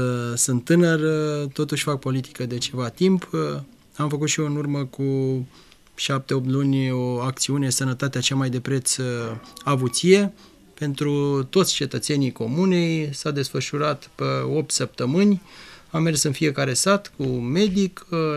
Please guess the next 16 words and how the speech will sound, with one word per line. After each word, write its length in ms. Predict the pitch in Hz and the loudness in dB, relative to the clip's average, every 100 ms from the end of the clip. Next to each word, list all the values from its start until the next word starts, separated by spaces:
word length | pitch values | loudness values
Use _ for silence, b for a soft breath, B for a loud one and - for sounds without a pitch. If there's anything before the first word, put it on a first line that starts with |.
| 143 | -2
le-am 180 | 156 | -2
luat 160 | 156 147 | 0 0
tensiunea, 640 | 139 123 - 196 185 160 | -2 -2 0 2 4 2
glicemia, 880 | 143 139 131 127 156 190 170 160 156 B B B - | -2 -2 0 0 2 4 2 0 -4 B B B -6
le-am 140 | 156 | -4
făcut 220 | 151 156 160 | -2 -2 -2
un 100 | 151 | -2
control, 500 | 147 139 147 151 143 | 0 0 2 2 2
uh, 360 | 139 135 131 143 | 2 0 0 -2
oftalmologic, 960 | 135 147 135 123 147 196 180 190 180 - | -2 -2 0 0 2 2 2 -2 -2 -2
uh, 320 | 175 170 160 B B B B B | 0 0 -2 B B B B B
toate 280 | - 175 160 | 0 0 0
acestea 360 | 147 180 - 156 | 0 0 0 0
fiind, 340 | 175 170 160 | 2 0 2
uh, 260 | 165 165 165 | 2 2 2
gratuite. 800 | 151 170 160 180 147 - 95 107 | 2 0 4 4 2 0 -8 -10